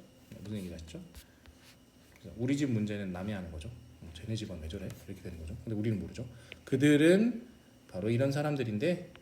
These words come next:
하고 또 the ones 썼고요. 더를 썼고요. 바로 자유가 있는 사람들이래요. 지적을 할 수 있는,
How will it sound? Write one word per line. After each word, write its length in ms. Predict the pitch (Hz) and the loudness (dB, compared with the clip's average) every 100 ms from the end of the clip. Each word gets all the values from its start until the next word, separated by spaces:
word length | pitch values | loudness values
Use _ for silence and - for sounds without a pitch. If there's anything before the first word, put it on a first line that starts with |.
| - | -12
하고 220 | 101 98 - | -8 -8 -8
또 100 | 90 | -8
the 200 | 107 98 | -6 -4
ones 200 | 92 92 | -6 -6
썼고요. 420 | - 127 101 98 | -6 -6 -6 -6
더를 240 | 117 92 90 | -6 -6 -6
썼고요. 360 | - - 170 185 - - - - - - - - | -6 0 0 0 -10 -18 -18 -12 -6 -6 -6 -4
바로 160 | 110 113 | -2 0
자유가 440 | - 120 151 156 | 2 6 8 8
있는 200 | 143 120 | 4 2
사람들이래요. 560 | 113 107 95 87 82 73 - - - - | 2 0 -2 -6 -8 -8 -8 -8 -10 -10
지적을 420 | - 113 123 113 117 | -4 0 2 2 0
할 100 | 120 | -2
수 140 | 117 | -2
있는, 200 | 92 80 | -6 -6